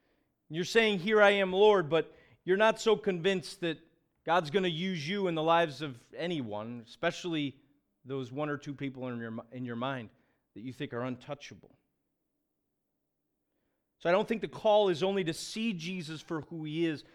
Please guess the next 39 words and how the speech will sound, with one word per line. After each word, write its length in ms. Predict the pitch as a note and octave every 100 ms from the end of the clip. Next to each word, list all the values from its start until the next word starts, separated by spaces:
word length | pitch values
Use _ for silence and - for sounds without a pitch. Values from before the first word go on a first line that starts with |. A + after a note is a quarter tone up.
| _ -
but 80 | E3+
I 40 |
think 180 | F3+ G3
it's 100 | -
for 180 | F#3 F3+
all 360 | F#3+ A3 G#3+
of 120 | F3+
us, 340 | G3+ F#3 D3+ -
as 240 | F3+ G#3 F#3+
we're 100 | F#3+
reminded 800 | F3+ F3+ G#3 C4 C4 A3+ G#3+ F#3
of 160 | E3+
the 80 | E3+
grace 340 | E3 F#3 D#3
of 120 | F3+ D3
God, 240 | F#3+ D#3+ - - -
to 80 | F#3+
make 240 | G#3 A3
ourselves 520 | A3 G3 A3 G3+ D#3
available 420 | F3+ G#3+ A#3+ G3 F#3
to 120 | F#3
the 100 | E3+
sovereign 460 | - G3+ G3+ F#3+
purposes 540 | E3+ C4 B3 E3 D3 C3
of 100 | B2+
God 220 | D3+ D#3+
in 60 | D#3
the 60 |
world 360 | D3 A#3 C3+ A2 - _
through 140 | - G#3
the 80 | D3
church. 640 | - G3+ - - - - - _ _ _ _ _ _ _ _ _ _
So 100 | -
serve 460 | - - B3 C#4 E3+
Jesus. 320 | B2+ F#2+ F#2+
Don't 160 | C4
just 340 | B3+ D4+ - -
see 200 | B3 B3
Jesus. 640 | D#3+ D#3 A#2 G2 A2 -